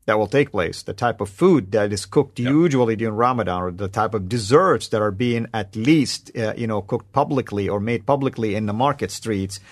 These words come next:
Speaker 1: And then, of course, people wait for the last, uh, you know, uh, uh,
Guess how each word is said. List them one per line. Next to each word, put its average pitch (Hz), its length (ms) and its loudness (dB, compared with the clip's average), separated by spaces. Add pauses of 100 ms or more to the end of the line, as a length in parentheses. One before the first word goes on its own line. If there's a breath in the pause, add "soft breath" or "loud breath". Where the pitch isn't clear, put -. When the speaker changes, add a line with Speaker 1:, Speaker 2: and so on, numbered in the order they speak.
(420 loud breath)
Speaker 1:
And 160 180 4
then, 190 140 4
of 160 140 0
course, 165 220 4
people 147 360 4
wait 143 220 6
for 139 120 2
the 127 80 2
last, 123 420 0
uh, 117 200 2
you 117 100 -4
know, 110 320 2
uh, 101 300 2
uh, 104 260 -2